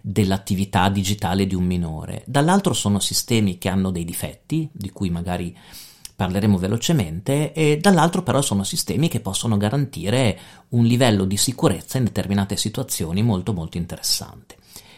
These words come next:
E quindi vi consiglierei questa settimana di approfondire, di cercare informazioni, di approfondire questa tematica anche dal punto di vista tecnico.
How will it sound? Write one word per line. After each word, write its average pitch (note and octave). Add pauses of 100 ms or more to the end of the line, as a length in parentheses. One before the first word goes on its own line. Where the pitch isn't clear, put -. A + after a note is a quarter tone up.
(280)
E A#2+
quindi G3+
vi A2+
consiglierei B2+
questa -
settimana E3
di G#2+
approfondire, G2
di F2
cercare F#2+
informazioni, F#2+
di E2+
approfondire G#2+
questa -
tematica G2 (440)
anche B2+
dal C3+
punto A2+
di F#2+
vista E2
tecnico. -